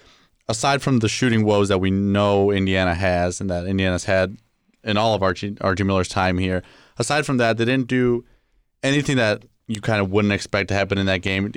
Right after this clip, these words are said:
I, I think going into that, you expected Rutgers to handle Indiana pretty well. Maybe not to the extent that they did, but I think what's most important is that Indiana went to Nebraska and got that win because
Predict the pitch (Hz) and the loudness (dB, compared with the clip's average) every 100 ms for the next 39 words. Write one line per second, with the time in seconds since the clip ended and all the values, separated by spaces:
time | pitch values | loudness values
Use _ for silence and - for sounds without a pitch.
0 | - 117 127 113 110 139 120 113 110 101 | -2 0 2 0 0 -2 2 2 2 2
1 | 104 92 95 90 101 92 95 90 87 90 | 2 2 2 0 -2 -2 0 0 -2 -4
2 | 95 90 98 92 92 - 95 92 90 - | -4 -2 -2 0 0 0 0 0 -2 0
3 | 98 90 90 90 92 98 98 95 87 - | 0 2 2 2 0 0 0 0 -2 -4
4 | 101 90 - 123 117 110 107 101 101 101 | -6 -4 -2 -2 0 0 2 2 2 2
5 | 95 - - - - 127 147 156 131 139 | 0 0 -10 -20 -8 -2 0 0 0 -2
6 | 135 117 120 107 101 107 113 107 104 104 | 0 0 2 2 2 2 2 2 0 0
7 | 110 110 104 95 98 95 - 92 90 87 | -2 -2 -2 0 0 0 0 0 0 0
8 | 87 87 90 90 92 104 95 | 0 0 0 0 0 0 0